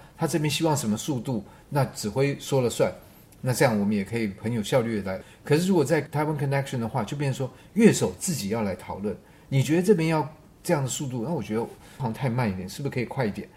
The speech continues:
可能有人觉得我够快，我就希望慢一点，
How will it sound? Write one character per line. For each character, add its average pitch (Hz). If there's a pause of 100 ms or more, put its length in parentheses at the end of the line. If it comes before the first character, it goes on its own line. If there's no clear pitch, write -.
(240)
可 131
能 147
有 151
人 135
觉 117
得 117
我 131
够 165
快， 127
我 220
就 104
希 -
望 139
慢 135
一 110
点， 101